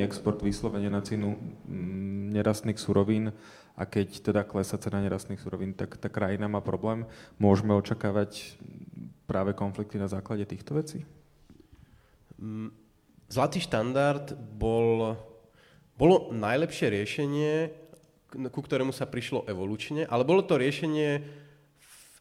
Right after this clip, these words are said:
Speaker 2: istej dobe. A ja si netrúfam teraz povedať, že, e, áno, žlat-, zlatý štandard je univerzálne najlepšie riešenie v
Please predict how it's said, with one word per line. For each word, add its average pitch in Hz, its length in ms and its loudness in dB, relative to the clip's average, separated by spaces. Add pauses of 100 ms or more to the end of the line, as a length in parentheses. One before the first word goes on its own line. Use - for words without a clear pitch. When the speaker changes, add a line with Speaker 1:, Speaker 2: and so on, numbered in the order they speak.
(100)
Speaker 2:
istej 143 400 2
dobe. 87 360 -2 (300)
A 123 80 -2
ja 147 80 4
si 151 160 0
netrúfam 170 400 2
teraz 131 240 0
povedať, 131 560 0
že, 117 240 0 (160)
e, - 20 -4 (380)
áno, 143 400 2
žlat-, 117 320 -2
zlatý 131 320 0
štandard 120 560 -2
je 113 400 0
univerzálne 123 640 0
najlepšie 110 640 -2
riešenie 110 640 -4
v 104 80 -10